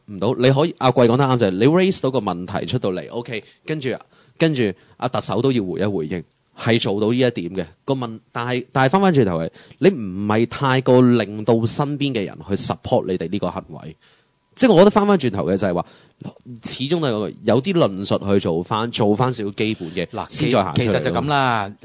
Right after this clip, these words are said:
Speaker 2: 包裝到呢，自由行就係益你香港嘅，
Speaker 1: 嗯。
Speaker 2: 就係當年阿董因為沙士之後呢，希望即係中央加大力度去幫助香港經濟復甦。
Speaker 1: 嗯。
Speaker 2: 噉所以呢，佢一路都講緊就係，誒，我一路都係送啲人過嚟幫你手嘅啫。但係就，誒，冇人記得呢，其實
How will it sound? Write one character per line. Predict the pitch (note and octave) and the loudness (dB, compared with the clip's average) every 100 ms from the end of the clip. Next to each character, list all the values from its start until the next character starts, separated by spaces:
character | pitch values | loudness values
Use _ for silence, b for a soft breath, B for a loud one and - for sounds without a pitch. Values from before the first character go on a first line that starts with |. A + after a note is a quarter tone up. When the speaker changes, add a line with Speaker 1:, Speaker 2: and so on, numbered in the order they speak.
| C3 | 0
Speaker 2:
包 | F3+ F3+ | 6 6
裝 | F3 E3+ E3+ | 6 2 0
到 | D3+ C3 | -2 0
呢， | D3 | -2
自 | C3 - | -4 -8
由 | G#2 F#2+ | -8 -6
行 | F2 F#2+ | -8 -8
就 | G2 | -8
係 | |
益 | G#2 B2+ | -6 -6
你 | A2 | -6
香 | G#2+ A#2+ | -6 -6
港 | A2+ F2 G#2 | -8 -10 -10
嘅， | F#2 E2 D2+ b b | -12 -14 -18 b b
Speaker 1:
嗯。 | G2 | -6
Speaker 2:
就 | C3 | -4
係 | |
當 | C3 E3+ E3 | 0 0 0
年 | G2 | -4
阿 | A#2 | -6
董 | - G2+ C#3+ | -6 -6 -6
因 | D#3 D3 | -4 -4
為 | A2+ | -4
沙 | G#2 C#3 | -2 -4
士 | - A#2+ | -2 -10
之 | - C3+ | -8 -8
後 | G#2 | -6
呢， | A#2+ | -6
希 | C3 | -8
望 | B2+ G#2 F#2+ | -8 -10 -12
即 | F#2+ | -8
係 | B2+ | -8
中 | G#2+ C3+ | -6 -6
央 | C3 B2+ | -4 -4
加 | B2+ | -4
大 | B2 F#2+ | -4 -6
力 | F#2 _ | -10 _
度 | G2 F#2+ | -8 -6
去 | |
幫 | G#2+ B2 | -6 -6
助 | A2+ | -6
香 | F#2+ A#2 | -8 -6
港 | G#2 | -8
經 | A2 A#2 | -8 -8
濟 | G2 | -8
復 | - | -10
甦。 | - C3+ B2 - | -2 2 2 -2
Speaker 1:
嗯。 | G2 D#2 B B B B B | -18 -20 B B B B B
Speaker 2:
噉 | D#3 | 0
所 | G3+ | 4
以 | F#3 | 4
呢， | E3 | 4
佢 | |
一 | E3+ | 2
路 | C3 D3+ | 2 -2
都 | |
講 | D3 A2+ D3+ | -4 -6 -4
緊 | G#2+ C#3+ C#3+ | -4 -4 -8
就 | A#2+ | -8
係， | G#2 G#2 | -6 -4
誒， | B2+ | -6
我 | G#2 | -2
一 | D3+ | 0
路 | D3+ | 0
都 | D#3+ | 0
係 | C#3 | -2
送 | A#2+ | -4
啲 | B2+ | -8
人 | G#2 | -10
過 | G2 | -12
嚟 | F2 | -10
幫 | A#2+ A2+ | -8 -8
你 | G2 | -12
手 | E2+ F#2+ | -12 -12
嘅 | F#2+ | -12
啫。 | G2 B B B | -12 B B B
但 | B2 | -4
係 | A#2+ | -2
就， | A#2+ A#2 A#2+ | -2 -4 -6
誒， | A#2 A2+ A2+ | -8 -10 -8
冇 | A#2 A#2 | -6 -2
人 | B2+ G2+ | -2 -2
記 | C3+ | -4
得 | C3+ | -4
呢， | D3+ D#3 | -4 -6
其 | A2+ | -8
實 | F#2+ G#2+ | -8 -10